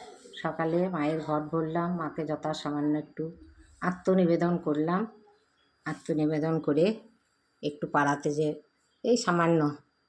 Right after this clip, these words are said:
দশ হাত দূরে একটা মায়ের মন্দিরে ব্যক্তিগত পুজো যদিও, তা কিন্তু খুব ভালো, দেখাবো তোমাদেরকে, ভিডিওতে করেছি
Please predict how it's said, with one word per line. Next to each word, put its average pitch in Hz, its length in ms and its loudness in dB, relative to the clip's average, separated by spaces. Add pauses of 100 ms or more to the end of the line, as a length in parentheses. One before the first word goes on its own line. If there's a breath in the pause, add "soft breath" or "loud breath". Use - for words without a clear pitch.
(120)
দশ 156 220 -2
হাত 165 120 0
দূরে 151 220 -2
একটা 151 420 -4 (160)
মায়ের 151 300 -4
মন্দিরে 147 540 0 (460)
ব্যক্তিগত 190 520 2
পুজো 185 320 4
যদিও, 165 380 2
তা 190 120 -6
কিন্তু 202 340 -6
খুব 190 180 -2
ভালো, 139 400 -2 (460)
দেখাবো 156 360 -2
তোমাদেরকে, 151 420 -4
ভিডিওতে 147 800 -8
করেছি 151 600 -4